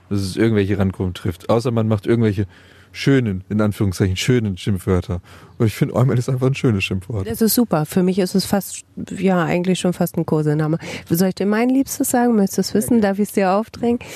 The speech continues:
Speaker 2: Äh, mein Liebstes ist Wurstkopf.
Speaker 1: Wurstkopf. <laughs> Das ist schön.
Speaker 2: Ich, ich finde, das, ähm, das kann man immer so gut sagen. Weißt du, was du bist?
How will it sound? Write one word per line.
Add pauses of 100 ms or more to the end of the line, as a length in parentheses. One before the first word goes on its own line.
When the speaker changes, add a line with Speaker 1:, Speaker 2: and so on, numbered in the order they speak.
(340)
Speaker 2:
Äh,
mein
Liebstes
ist
Wurstkopf. (920)
Speaker 1:
Wurstkopf.
<laughs> (1700)
Das
ist
schön. (280)
Speaker 2:
Ich,
ich
finde,
das,
ähm,
das
kann
man
immer
so
gut
sagen.
Weißt
du,
was
du
bist?